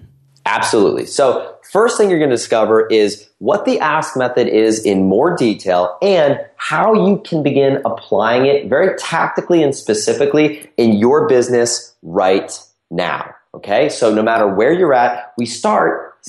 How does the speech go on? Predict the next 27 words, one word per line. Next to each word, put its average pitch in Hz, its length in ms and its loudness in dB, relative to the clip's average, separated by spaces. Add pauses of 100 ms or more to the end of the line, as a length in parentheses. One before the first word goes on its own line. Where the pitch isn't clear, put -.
(640)
unsurprisingly, 143 880 0
by - 180 -2 (140)
asking 147 460 -2
you 156 120 4
a 143 140 -2
few 147 140 2
questions 170 580 0
about 110 340 0
where 120 200 4
you 139 260 2
are 104 360 0
in 104 160 2
your 101 120 2
business. - 640 -4 (300)
Then 185 360 2
you'll 156 100 2
start 156 320 0
to - 80 -2
understand 131 520 0
how 120 120 -2
you 117 140 0
can 117 120 -2
start 107 240 0
applying 143 380 -2
the 127 140 0
Ask 95 300 -4
method 98 440 -2